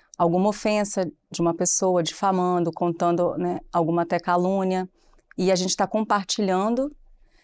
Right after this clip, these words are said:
e ela pe-, a pessoa pode sim ser responsabilizada, tanto penalmente como civilmente, por compartilhar também, é, notícias de-, desse, desse, com conteúdos, é, caluniosos,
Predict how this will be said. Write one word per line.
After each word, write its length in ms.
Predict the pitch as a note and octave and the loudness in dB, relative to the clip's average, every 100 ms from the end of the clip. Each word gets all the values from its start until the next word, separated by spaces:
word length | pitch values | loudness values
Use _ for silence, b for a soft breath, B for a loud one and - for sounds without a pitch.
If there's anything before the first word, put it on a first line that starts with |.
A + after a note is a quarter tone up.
| _ _ - | _ _ -4
e 140 | F#3+ | 2
ela 180 | F#3+ G3+ | 4 4
pe-, 220 | G#3 A3 - | 2 -2 2
a 160 | F#3 | 0
pessoa 340 | F#3 F#3 - G3 | 0 -2 0 -2
pode 360 | - F#3+ A3 | 2 0 2
sim 260 | B3+ G#3+ G#3 | -2 -2 -2
ser 220 | - G3+ | 0 0
responsabilizada, 1080 | G3 G3+ G#3 G3+ F#3+ G3 G#3+ F#3+ F3+ F#3 F#3+ - _ _ - | 0 0 -2 0 0 0 0 0 0 -2 -8 -12 _ _ -2
tanto 320 | F3+ F3+ G3 | 0 0 -2
penalmente 600 | G3+ F#3+ F#3 F3 F3 F3 | 0 2 2 2 0 -2
como 220 | - G3 | -4 -4
civilmente, 800 | - G3+ F#3+ A3+ G3 F#3+ G3 - b b b _ | -2 -2 0 0 0 -2 -4 -8 b b b _
por 180 | G#3 G3+ | -2 0
compartilhar 720 | A#3 A#3+ G#3+ F#3+ A3 G3 F3 | 0 0 0 0 2 2 2
também, 560 | G3 A3 F3 E3+ F#3 G3+ - _ | 0 0 0 0 -2 -8 -18 _
é, 500 | F3 E3 D#3+ D#3+ D#3 - _ | 0 2 2 2 -2 -6 _
notícias 460 | F3+ E3+ F3+ E3+ F3 | -4 -2 -2 -2 0
de-, 140 | F3+ | 0
desse, 540 | F3+ E3+ E3+ G3+ G3 G3 | 0 0 -2 -2 -4 -4
desse, 240 | - E3+ - | -4 -4 -4
com 180 | - F#3 | -4 -2
conteúdos, 800 | F#3 G3 F#3+ F#3+ F#3 F3 F3+ - b b b b _ | 0 -2 2 2 2 0 -2 -6 b b b b _
é, 120 | E3+ | -4
caluniosos, 1200 | D#3 F3 F3 F#3+ G3 F3 F3 E3+ E3 D3+ - - | 0 0 0 2 2 4 4 2 -2 -2 -4 -6